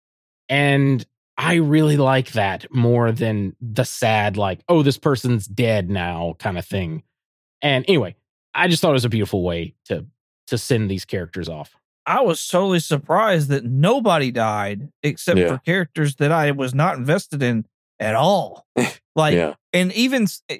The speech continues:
Speaker 2: and, and I'm even gonna sit there and say, like,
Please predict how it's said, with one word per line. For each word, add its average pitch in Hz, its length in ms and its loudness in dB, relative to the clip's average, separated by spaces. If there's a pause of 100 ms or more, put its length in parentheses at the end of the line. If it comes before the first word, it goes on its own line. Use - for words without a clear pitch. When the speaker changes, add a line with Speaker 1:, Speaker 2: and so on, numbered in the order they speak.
(200)
Speaker 2:
and, 190 140 -2
and 185 360 -2
I'm 180 320 0
even 233 200 0
gonna 208 140 0
sit - 220 -6
there 202 120 0
and 165 100 0
say, 226 340 0
like, 135 280 0